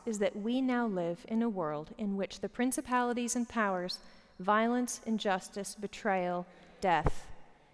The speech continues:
have been judged and continue in this world on sufferance only. The instrument of suffering and death becomes the promise that suffering and death are not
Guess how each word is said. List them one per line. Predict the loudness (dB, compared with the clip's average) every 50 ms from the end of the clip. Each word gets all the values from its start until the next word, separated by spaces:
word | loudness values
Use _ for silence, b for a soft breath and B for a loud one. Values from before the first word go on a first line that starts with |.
| b b b _ _
have | 2 2 2 2 0
been | -2 0 0 0 0
judged | 2 4 4 4 4 2 -2 -8 -10 -14 B B B B B B B B -4
and | -2 -2 0
continue | 2 2 2 2 2 2 4 4 4 4 4
in | 4 4 4
this | 2 2 -2 -4
world | -4 -2 0 0 0 0 -2 -4 -6 -4 0
on | 2 4 4 4 4 2 0
sufferance | -2 0 0 0 0 0 -2 -4 -4 -2 -4 -4 -6 -10 -12 -14 -16 -12 -8 -6
only. | -6 -6 -6 -8 -10 -12 -12 -14 -18 -18 -18 -20 -20 -20 -20 -20 -20 -20 -20 -20 -20 -20 -20 -20 -20 -20 -20 -20 _ _ _ _ _ _ _ _ _ _ _ _ _ -20 -20 -20 -20 -18 -6
The | -2 2 4 4
instrument | 4 4 2 -2 -2 0 2 2 2 2 0
of | -2 -2
suffering | 0 0 0 -2 -2 -2 -2 0 0 0 -2
and | -2 -2 0 2
death | 2 2 2 0 -2 -6 -8 -6
becomes | -6 -4 0 0 0 0 0 -2
the | -6 -8
promise | -2 2 4 4 6 4 2 -2 -4 -8 B B B B B
that | -6 -6 -4
suffering | -2 2 2 2 2 2 -2 -4 -2 0 0 2 0 0
and | -2 -2 -2 -2 0 2
death | 4 4 4 2 0 -6 -16 B B B B B B -4
are | -2 0 0
not | 2 2 4 6 6 6 6 4 0 -6